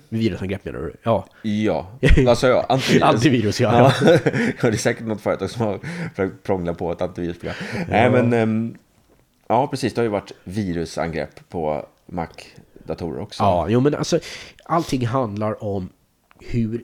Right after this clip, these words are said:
Speaker 1: spridd miljön är.
Speaker 2: Ja, precis.
Speaker 1: Och på bärbara stationära, då är det bara att konstatera att, jag menar, marknadsandelen för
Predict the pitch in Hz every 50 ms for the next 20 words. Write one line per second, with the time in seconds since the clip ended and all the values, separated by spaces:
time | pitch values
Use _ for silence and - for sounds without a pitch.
0 | _ - - - - - - - - 139 139 156 151 131 110 95 95 95 104 92
1 | 87 69 64 57 50 - 76 - - 92 90 76 - - - 87 82 - 85 62
2 | - - - - - - 120 117 120 - _ _ _ _ - - 139 131 131 127
3 | - - 123 120 156 151 131 113 104 104 107 120 135 135 143 139 131 123 117 -
4 | - 110 - - - - 113 98 98 110 120 214 170 90 101 110 123 143 135 123
5 | 98 - - 110 104 - - 127 - - 151 156 - - 135 113 - - 101 -
6 | - - - 107 104 104 208 104 107 101 - _ _ - - - - - 55 90
7 | 104 113 127 117 107 98 - - 107 101 - 110 104 110 127 151 147 139 123 -
8 | 107